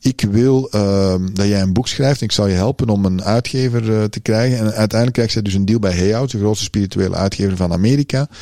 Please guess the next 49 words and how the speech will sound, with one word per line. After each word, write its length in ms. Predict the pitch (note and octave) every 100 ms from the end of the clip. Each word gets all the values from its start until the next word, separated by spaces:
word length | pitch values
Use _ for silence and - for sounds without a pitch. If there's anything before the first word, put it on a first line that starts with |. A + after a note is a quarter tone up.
| - - - - _
En 180 | A#2+
dat 140 | A#2 G#2
boek 140 | A#2+
wordt 180 | B2 A2+
een 60 | G#2+
New 120 | G#2
York 160 | G2
Times 280 | - G2 F2+
bestseller. 520 | G#2+ A#2 - B2 A#2+
En 140 | A2+ G#2+
ze 80 | G2
gaan 180 | G2
samen, 340 | F#2+ A2+ G#2+ A2+
like, 220 | G2 F#2
toeren. 380 | - A#2 F#2 F2
Dus 120 | G#2+ - -
zij 120 | B2+
zegt, 280 | D3+ - - - - _ G3 G3+ G#3 D3+
de, 160 | C#3+ D#3+
de 100 | D3+
manifestaties 760 | E3 F3 - C#3+ G3 G#3 E3+
komen 280 | - F3+ E3
in 100 | D#3
één 140 | F#3+ G#3+
keer 180 | F#3
achter 280 | F3 D#3+ -
elkaar. 260 | C3+ - F#3+
Het 160 | F#3
enige 220 | - G#3 G3+
wat 100 | F#3
ik 100 | D3+
deed 180 | F3
was 120 | E3+ -
puur 220 | - E3+
mezelf 260 | C#3 A#2
zijn. 180 | - F2+ - -
Die 200 | - C#3 B2+
healing 360 | F3 E3 A#2 A2
vindt 260 | - G#2+
plaats. 540 | - A2 D#3 G3+ - - - -
Alle 200 | - D3+
kanker 320 | C#3+ C#3+ A2
verdwijnt. 320 | G2+ G2 F#2
Wayne 160 | G#2+ C#3
Dyer 300 | D#3 E3+ D#3+
komt 220 | - A2
in 60 | G#2+
mijn 120 | F#2+
leven. 320 | F#2 F2+ A2+